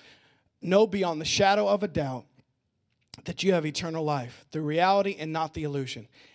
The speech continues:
And how bold and free then become in his presence, freely asking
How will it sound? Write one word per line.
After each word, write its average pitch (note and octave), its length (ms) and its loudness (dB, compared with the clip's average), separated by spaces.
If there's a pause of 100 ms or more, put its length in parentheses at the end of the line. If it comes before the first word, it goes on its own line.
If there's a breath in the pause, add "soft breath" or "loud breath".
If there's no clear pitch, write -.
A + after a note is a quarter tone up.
(140 soft breath)
And G3+ 160 2
how C4+ 400 4
bold D4 500 4
and G#3+ 180 -2
free D4 540 2
then A#3 380 2
become G3+ 480 0
in G3+ 100 -6
his G3+ 180 0
presence, - 680 -8 (1400 loud breath)
freely E4 720 2
asking B3+ 640 -2